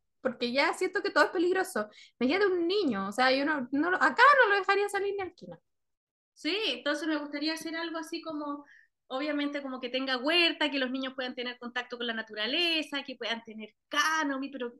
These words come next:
Speaker 2: canopy, eh, no sé, plantar árboles, cosas como,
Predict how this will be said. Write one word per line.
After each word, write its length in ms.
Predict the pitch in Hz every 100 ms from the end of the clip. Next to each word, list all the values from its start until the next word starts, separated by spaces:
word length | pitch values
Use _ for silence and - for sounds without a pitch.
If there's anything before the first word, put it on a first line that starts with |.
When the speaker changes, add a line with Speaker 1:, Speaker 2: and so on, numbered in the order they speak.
| _
Speaker 2:
canopy, 720 | - 269 269 254 262 262 262 262 - - -
eh, 640 | 226 220 220 220 220 220
no 120 | 220
sé, 440 | - - 277 349 285
plantar 420 | 240 226 226 214
árboles, 880 | 254 330 320 262 254 262 254 262 254 -
cosas 280 | 262 269
como, 340 | - 254 247